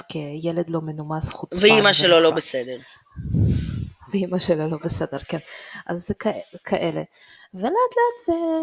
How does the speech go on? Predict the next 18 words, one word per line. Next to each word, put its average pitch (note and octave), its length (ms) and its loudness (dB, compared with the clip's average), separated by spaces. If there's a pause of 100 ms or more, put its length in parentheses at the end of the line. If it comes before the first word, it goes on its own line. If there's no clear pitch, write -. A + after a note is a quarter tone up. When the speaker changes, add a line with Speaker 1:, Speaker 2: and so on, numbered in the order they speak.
(120)
Speaker 1:
בכיתה C#4 340 -2 (100)
ב' A#3 180 0 (220)
וג' F#3 400 -4 (400)
זה F3+ 160 -8
התמתן, F#3 580 -6 (200)
ובאמת F#3 400 -8
היום F#3+ 260 -4
אנחנו F#3 300 -8
כבר - 160 -10 (120)
כמעט G3 300 -6
שלא E3 280 -4
חווים D3+ 540 -12
את D#3 100 -18
זה. A#3+ 100 -8 (800)
אה, E3+ 640 -6 (380)
והבחירה A3 460 0
שלי D#4+ 240 2
הייתה C4 220 0